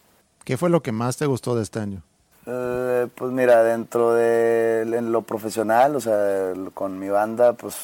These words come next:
Speaker 2: hubo muchos conciertos. Fue un año muy emocional, muy emotivo. En cuanto, pues, empecé mi segundo libro,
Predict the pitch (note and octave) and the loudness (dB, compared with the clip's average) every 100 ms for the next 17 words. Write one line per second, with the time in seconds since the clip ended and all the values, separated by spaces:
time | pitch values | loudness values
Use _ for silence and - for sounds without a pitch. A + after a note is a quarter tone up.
0 | - G2+ A2 A2+ G#2+ - - F#2+ G2+ G2 | -4 -2 -2 -4 -6 -10 -10 -4 -4 -4
1 | - G#2+ - - _ _ _ _ - G#2+ | -6 -8 -8 -16 _ _ _ _ -10 -8
2 | G#2+ A2 G#2+ A2 A2 - F#2 F#2+ G2+ - | -6 -6 -6 -6 -6 -8 -8 -8 -8 -14
3 | _ _ F#2 F#2+ G2 - - G2 G2+ G2+ | _ _ -12 -10 -10 -8 -6 -4 -4 -6
4 | _ _ _ _ B3 F#2 F#2+ F#2+ F#2 - | _ _ _ _ -16 -12 -10 -12 -14 -8
5 | G2+ G2 - F#2 F#2+ G2 F#2 F2 F#2+ G2 | -6 -6 -8 -10 -8 -8 -8 -8 -8 -6
6 | G#2 G#2+ G#2 G2+ G2+ G2 A2 A2+ A2+ | -6 -6 -4 -4 -4 -2 -2 0 -2